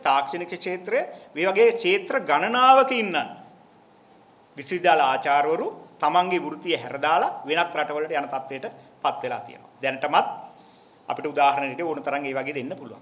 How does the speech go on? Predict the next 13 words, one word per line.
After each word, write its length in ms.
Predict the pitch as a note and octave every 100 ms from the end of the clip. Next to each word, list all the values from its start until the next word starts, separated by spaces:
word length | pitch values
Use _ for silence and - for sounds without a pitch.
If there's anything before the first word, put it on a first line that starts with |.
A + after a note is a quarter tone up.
| -
ඒතර 200 | - A#3
මේ 260 | F3 F3 A#3
තත්ත්වය 320 | B3 B3 C#4 G#3
ඉස්සරහට 420 | - B3 B3+ C4+ A#3+
ගියොත් 240 | G3 A3+ - - - - - - - - - - - -
එක 140 | E3+ B3
පැත්තකින් 440 | C4 C4+ C#4 C4+ B3+
විශ්වවිද්‍යාල 500 | A3 G3+ F#3 E3 D3+
අධ්‍යාපනය 460 | C3 C3 C3 B2+
කඩා 260 | A#2+ A#2 B2
වැටෙනවා, 360 | B2 D3 F3 - - - -
අනිත් 240 | D#3+ F3
පැත්තෙන් 280 | F3+ F3+